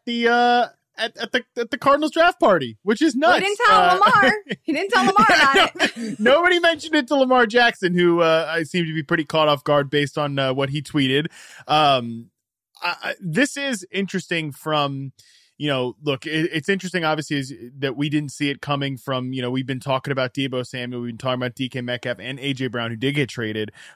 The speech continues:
Speaker 1: but, um, you know, Marquise Brown wasn't really considered in, in this whole thought process. He, he does have an extra year. He has the fifth year option,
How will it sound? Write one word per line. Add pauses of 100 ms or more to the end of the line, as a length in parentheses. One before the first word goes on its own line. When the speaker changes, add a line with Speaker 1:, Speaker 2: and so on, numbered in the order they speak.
Speaker 1:
but,
um,
you
know,
Marquise
Brown
wasn't
really
considered
in,
in
this
whole
thought
process.
He,
he
does
have
an
extra
year.
He
has
the
fifth
year
option,